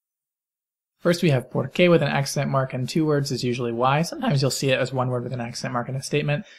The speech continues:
and with one word without an accent mark. Typically, it's supposed to be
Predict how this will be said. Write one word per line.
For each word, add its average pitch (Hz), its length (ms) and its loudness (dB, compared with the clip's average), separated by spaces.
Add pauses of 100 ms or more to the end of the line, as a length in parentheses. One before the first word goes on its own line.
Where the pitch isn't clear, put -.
(220)
and 135 180 2
with 131 160 -2
one 147 240 4
word 139 180 4
without 139 280 2
an 131 80 -2
accent 123 340 -4
mark. 123 380 -4 (120)
Typically, 147 440 2
it's 127 100 -6
supposed 139 320 -2
to 143 60 -2
be 123 260 -2